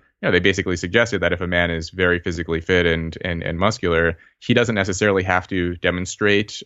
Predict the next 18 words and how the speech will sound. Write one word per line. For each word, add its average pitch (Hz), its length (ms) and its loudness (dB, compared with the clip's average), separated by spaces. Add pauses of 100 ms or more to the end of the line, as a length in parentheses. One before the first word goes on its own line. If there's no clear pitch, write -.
uh, 85 520 4
other 95 300 2
kinds 90 240 -4
of 82 80 -12
qualities 87 420 0
that 87 120 -4
men 85 120 -2
typically - 360 -8
find 80 180 0
attractive, 87 480 0
because 87 300 -4
just 92 200 -2
sort 90 160 2
of 85 60 -4
being 90 160 0
physically 87 400 -2
fit 80 260 2
is, 80 300 0